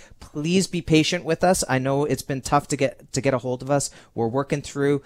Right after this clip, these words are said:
Definitely contact us. Get onto a wait list. The number, one eight seven seven eight silver. The website, guildhall wealth dot com.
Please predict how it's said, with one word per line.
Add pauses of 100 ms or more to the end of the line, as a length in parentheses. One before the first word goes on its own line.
(260)
Definitely
contact
us.
Get
onto
a
wait
list.
The
number,
one
eight
seven
seven
eight
silver.
The
website,
guildhall
wealth
dot
com.